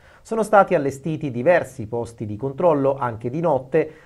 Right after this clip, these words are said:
durante i quali sono stati controllati più di centoquaranta veicoli e oltre trecento persone, tra cui trentasette soggetti sottoposti agli arresti domiciliari.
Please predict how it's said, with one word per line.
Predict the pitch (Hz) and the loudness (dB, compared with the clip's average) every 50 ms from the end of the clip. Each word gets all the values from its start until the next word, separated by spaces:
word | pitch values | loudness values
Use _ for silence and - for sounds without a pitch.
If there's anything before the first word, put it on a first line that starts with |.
| _ _ | _ _
durante | 175 196 233 233 214 220 208 | 0 0 2 0 0 -2 -4
i | 190 | -2
quali | 202 202 185 165 160 156 160 | 2 4 4 4 4 4 0
sono | 156 - 156 147 | -4 -4 -6 -6
stati | 131 - 160 - - 143 | -4 -2 -2 -2 -2 -4
controllati | 131 139 131 131 131 131 123 131 139 139 135 131 135 131 127 | -6 -6 -6 -4 -4 -4 -2 0 2 2 0 0 -2 -6 -8
più | 131 - 202 | -4 -4 -2
di | 170 165 156 | -2 -2 -4
centoquaranta | - - 185 175 165 - - 147 - 143 135 135 131 131 131 131 | -4 -2 -2 -2 -2 -4 -6 -4 -2 -2 -2 -2 -2 -4 -4 -4
veicoli | 123 139 160 185 190 175 180 175 170 170 | -4 -2 -2 -4 -2 -2 -2 -2 -2 -2
e | 165 175 190 | -2 0 0
oltre | 196 202 190 196 190 180 180 180 | 2 0 0 -2 -2 -2 -2 0
trecento | 180 170 151 - - 139 135 127 131 139 120 | -2 -4 -4 -4 -4 -4 -4 -4 -4 -4 -4
persone, | 131 127 - - - - 196 185 165 160 147 - - - _ _ | -2 -4 -6 -4 -2 0 2 2 2 0 -2 -4 -8 -14 _ _
tra | _ - 185 | _ -2 -2
cui | 180 190 233 233 214 196 | 0 0 -2 -2 -2 -2
trentasette | 208 208 208 202 196 202 185 - - 185 175 180 - 170 156 | 0 -2 -2 0 -2 -2 -2 0 0 -2 -2 0 -2 -2 -2
soggetti | - 190 185 160 123 123 104 85 - - - 143 135 | 0 -2 -2 0 0 -2 -2 -2 -6 -8 -8 -8 -2
sottoposti | - 208 196 - 202 147 120 101 92 - - - 131 127 | -2 -2 0 2 2 0 0 -2 -6 -10 -8 -2 0 0
agli | 123 123 123 | 2 2 2
arresti | 127 - - 143 139 139 - - 147 | 0 2 0 0 -2 -2 -4 -4 -2
domiciliari. | 147 143 151 143 147 - 160 143 - - 170 180 180 175 | -2 0 -2 -4 -4 -4 -2 0 0 0 -2 -6 -12 -14